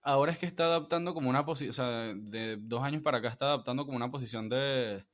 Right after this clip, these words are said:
de ala pivot. Pero él empezó siendo, eh, alero, o sea, en inglés shooting forward.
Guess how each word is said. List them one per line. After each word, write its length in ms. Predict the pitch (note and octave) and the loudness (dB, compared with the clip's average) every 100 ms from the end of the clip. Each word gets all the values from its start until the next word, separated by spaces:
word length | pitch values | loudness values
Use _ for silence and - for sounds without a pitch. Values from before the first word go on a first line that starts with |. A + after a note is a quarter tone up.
| _ _ _ _ _ - | _ _ _ _ _ -4
de 160 | B2 A#2+ | 2 6
ala 220 | A#2 G#2+ | 6 4
pivot. 440 | A2 A#2 A2+ - _ _ _ _ - | 4 4 2 -2 _ _ _ _ -6
Pero 280 | A#2 A2+ | -2 2
él 180 | A#2 A#2+ | 2 4
empezó 380 | C#3+ D3 B2+ B2+ | 2 2 0 0
siendo, 1160 | - C#3+ C#3 C#3+ C#3+ C#3+ C#3 C3 A#2+ A2 G#2 G2 _ _ - | 0 -2 0 2 2 4 4 4 4 0 -6 -10 _ _ -10
eh, 600 | A2 G#2+ G2+ G2+ G2+ G2 - | -6 -4 -2 -4 -6 -6 -2
alero, 520 | A2 A#2+ A2 F2+ - _ _ | 2 2 2 -2 -8 _ _
o 40 | |
sea, 340 | A2+ G#2 G2+ | -4 -4 -4
en 80 | G2+ | -6
inglés 320 | G#2 G#2+ A2 | -4 -4 -4
shooting 260 | - A2+ G2+ | -4 -6 -6
forward. 400 | - G#2+ F#2+ | -8 -8 -8